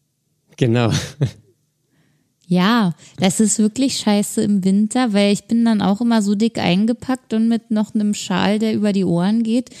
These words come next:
Speaker 2: Man kann eigentlich gar keinen Schulterblick machen.
Speaker 1: Ja.
Speaker 2: Das ist doch blöd.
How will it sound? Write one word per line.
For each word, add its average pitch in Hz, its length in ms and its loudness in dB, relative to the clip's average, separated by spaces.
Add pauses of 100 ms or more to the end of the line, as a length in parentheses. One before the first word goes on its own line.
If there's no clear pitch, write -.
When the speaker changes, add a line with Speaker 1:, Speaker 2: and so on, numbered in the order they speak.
(180)
Speaker 2:
Man 202 140 0
kann 202 240 0
eigentlich 220 380 -2
gar 196 160 0
keinen 214 240 0
Schulterblick 214 760 0
machen. 160 420 -2 (1800)
Speaker 1:
Ja. 113 220 -2 (520)
Speaker 2:
Das 180 200 -2
ist - 140 -10
doch 185 100 -2
blöd. 190 460 -4